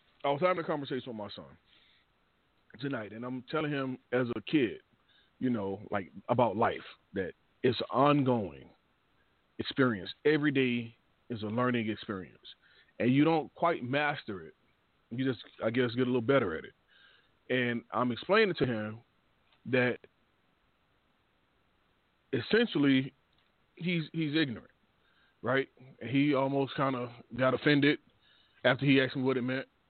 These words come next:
And I said, "You don't know anything. You don't know how to be a son. You're practicing every day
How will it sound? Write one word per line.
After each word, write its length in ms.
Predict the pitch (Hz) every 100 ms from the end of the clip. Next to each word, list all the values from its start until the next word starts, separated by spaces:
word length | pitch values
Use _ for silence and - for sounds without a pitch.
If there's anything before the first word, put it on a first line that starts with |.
| _ _ _ _ _ _ _ _
And 600 | 143 131 123 120 117 117 123 _ _
I 160 | 123 127
said, 280 | - 127 110 - _ _ _ _ _
"You 240 | 110 147
don't 200 | 180 147
know 380 | 120 135 139 76 - _ _ _ _ _ _ _ _ _ _ _ _ _
anything. 380 | 202 180 - - - _ _ _ _ _ _ _ _ _ _ _ _ _ _
You 100 | 120
don't 220 | 139 143 139
know 420 | 139 135 139 131
how 140 | 135
to 60 | 131
be 160 | 120 127
a 60 |
son. 340 | - 127 147 185 _ _ _ _ _ _ _ _ _ _ _
You're 120 | 101
practicing 460 | 156 147 120 123 123
every 200 | 131 143
day 260 | 117 127